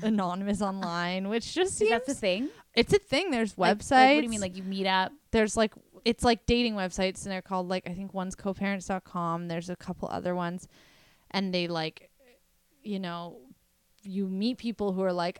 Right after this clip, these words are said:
Speaker 1: "I am willing to donate sperm." And some people are like, "Only the natural way." Like, they don't, they're like, "Come have sex with me."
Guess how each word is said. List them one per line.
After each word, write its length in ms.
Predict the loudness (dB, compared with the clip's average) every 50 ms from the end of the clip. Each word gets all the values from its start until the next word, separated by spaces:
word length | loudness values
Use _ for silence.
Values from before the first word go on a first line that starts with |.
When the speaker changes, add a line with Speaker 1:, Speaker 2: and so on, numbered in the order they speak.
| -10 -4
Speaker 1:
"I 140 | -2 0 0
am 260 | 0 -2 -4 -6 -6
willing 320 | -8 -6 -6 -6 -6 -8 -8
to 160 | -10 -12 -8
donate 460 | -6 -4 -2 -2 -2 -2 -2 -4 -6
sperm." 440 | -4 2 4 6 8 8 6 6 4
And 160 | 4 2 2
some 220 | 2 2 2 2 2
people 300 | 2 2 2 4 6 6
are 100 | 6 6
like, 220 | 6 4 2 2 _
"Only 360 | 4 4 4 4 2 -2 -2
the 120 | -4 -4
natural 680 | -6 -4 -4 -4 -4 -4 -4 -6 -4 -4 -4 -2 -2 -2
way." 220 | -2 -2 -4 -4 -4
Like, 180 | -6 -6 -6
they 100 | -6 -8 -8
don't, 180 | -10 -12 -10
they're 160 | -8 -8 -8 -8
like, 180 | -8 -10 -10
"Come 180 | -12 -12 -12 -10
have 160 | -12 -12 -14
sex 420 | -18 -18 -18 -18 -20 -20 _ -20
with 140 | -20 -20 -20 -20
me." 280 | -20 -20 -20 -20 -20